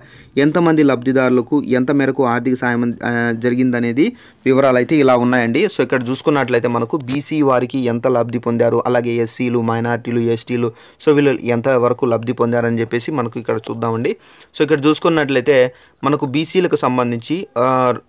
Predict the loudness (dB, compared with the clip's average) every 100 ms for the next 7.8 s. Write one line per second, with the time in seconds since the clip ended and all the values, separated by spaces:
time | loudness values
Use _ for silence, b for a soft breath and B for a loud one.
0 | -8 -2 0 0 2 2 2 0 -2 -4
1 | -4 0 2 2 2 0 -2 -2 -2 -4
2 | _ _ b b b -2 0 2 2 2
3 | 0 0 -2 -8 _ -6 2 2 2 -2
4 | _ -4 0 2 2 2 2 2 2 -2
5 | -2 -4 -4 -4 -4 -4 -4 -2 -4 -2
6 | 0 0 0 -4 b b b -2 2 4
7 | 4 2 2 0 2 2 4 2